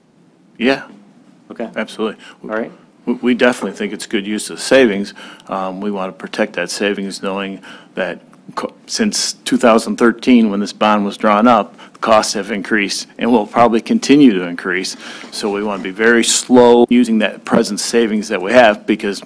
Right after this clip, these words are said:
Speaker 1: most likely with costs increasing, we're not gonna see a whole lot of savings on future projects.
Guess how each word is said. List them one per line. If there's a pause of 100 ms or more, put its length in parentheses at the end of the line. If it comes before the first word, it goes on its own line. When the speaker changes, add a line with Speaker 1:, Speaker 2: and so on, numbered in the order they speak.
Speaker 1:
most
likely
with
costs
increasing,
we're
not
gonna
see
a
whole
lot
of
savings
on
future
projects.